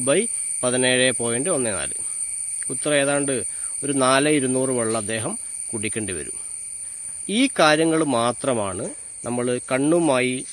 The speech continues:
ബന്ധപ്പെട്ട് ശ്രദ്ധിക്കേണ്ടത്. അപ്പോൾ ഈ പരിശീലനം നടത്തുക. പ്രത്യേകിച്ച് യുവാക്കളിലൊക്കെ കാണുന്ന ഷോർട്ട് സൈറ്റിന് ഇത്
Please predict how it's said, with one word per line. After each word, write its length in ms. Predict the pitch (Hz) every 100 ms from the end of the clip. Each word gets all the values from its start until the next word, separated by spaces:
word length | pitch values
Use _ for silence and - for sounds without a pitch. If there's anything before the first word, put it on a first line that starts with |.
| 117
ബന്ധപ്പെട്ട് 640 | 117 117 135 123 104 - 151 - - -
ശ്രദ്ധിക്കേണ്ടത്. 680 | - 123 - 120 101 92 - - - - - -
അപ്പോൾ 160 | - 131 135
ഈ 40 | 143 139 -
പരിശീലനം 640 | 127 127 143 139 139 135 135 - 117
നടത്തുക. 420 | 113 110 120 135 190 - - - -
പ്രത്യേകിച്ച് 600 | - 127 156 165 165 170 101 - - - -
യുവാക്കളിലൊക്കെ 760 | 127 139 156 160 175 165 147 156 -
കാണുന്ന 380 | 127 135 143 139 135 - - -
ഷോർട്ട് 400 | - 139 190 185
സൈറ്റിന് 440 | - 170 131 131 98 -
ഇത് 120 | 120